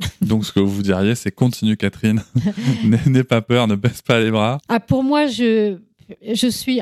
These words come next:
Speaker 1: en accord total avec ce que je crois profondément, que l'être humain, pour se sentir bien, il a toujours envie de progresser. Et un être humain qui sent qu'il peut progresser,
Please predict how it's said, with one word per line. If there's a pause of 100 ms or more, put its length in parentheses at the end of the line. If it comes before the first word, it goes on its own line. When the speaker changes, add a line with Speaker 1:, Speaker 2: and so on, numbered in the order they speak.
(100)
Speaker 1:
en
accord (100)
total
avec
ce
que
je
crois
profondément, (760)
que (420)
l'être
humain, (220)
pour (480)
se
sentir
bien,
il
a
toujours
envie
de
progresser. (760)
Et
un
être
humain
qui
sent
qu'il
peut
progresser,